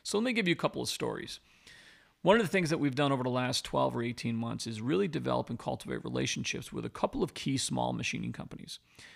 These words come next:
Obviously, we can't subcontract everything because we have constraints around some of our qualifications,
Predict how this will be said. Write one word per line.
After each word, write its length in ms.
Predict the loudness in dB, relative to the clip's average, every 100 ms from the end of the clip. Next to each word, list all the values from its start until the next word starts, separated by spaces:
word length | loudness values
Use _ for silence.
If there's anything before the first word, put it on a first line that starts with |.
| 6
Obviously, 360 | 8 10 8 2
we 120 | 2
can't 220 | 2 2
subcontract 640 | 2 0 0 0 2 0 0
everything 380 | -4 -4 -4 -4
because 280 | -2 -2
we 140 | 0 2
have 320 | 4 2 0
constraints 460 | -2 2 2 0 -2
around 160 | -4
some 160 | -4 -6
of 100 | -6
our 60 |
qualifications, 960 | -2 -2 -2 0 2 4 4 0 0